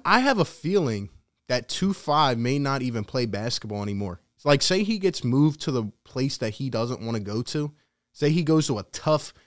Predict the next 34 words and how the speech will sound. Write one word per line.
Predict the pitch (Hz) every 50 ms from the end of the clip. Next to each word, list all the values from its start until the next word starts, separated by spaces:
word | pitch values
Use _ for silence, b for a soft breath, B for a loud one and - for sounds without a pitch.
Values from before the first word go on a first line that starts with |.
| _ _ _ _
city | - - - - - 135 135 135 135
like | 123 110 104 95 98
Brooklyn | - 107 117 131 - - 143 135 135
or | 143
something. | 135 - 147 139 127 - 143 143 -
I, | - 175 190 -
I | 117 - 190
could | - 226 202
just | 214 - -
see | - 196
him | 180 143
hanging | 95 101 135 143 147 147 135
it | 120 107 127
up. | 151 - - _
I | - 170
don't | 220 254 240 185
think | - - 180 170 -
he | - 147 123
cares | 107 - - 127 123 175 190 165 110
that | - 98 82 -
much. | - 98 - - - - - - _ _ _ _ _ _ _ _ _ _ _ _ _ _ _ _
I | 120 131
really | 139 165 208 214 190 190 156
don't | 123 139 131 143 - -
think | - - 123 113 -
he | 123 110
cares | 104 - 120 113 131 147 131 110
that | - 90 -
much | - 82 80 - - - - _ _ _ _ _
because | - 139 131 - 156 151 139 110 110 104 - _ _ _ _ _ _ _ _ _ _ _ _ _ _ _ _
to | - 143
have, | 131 151 165 185 185 170
you | 135 165 180 185
know, | 160 139 127 117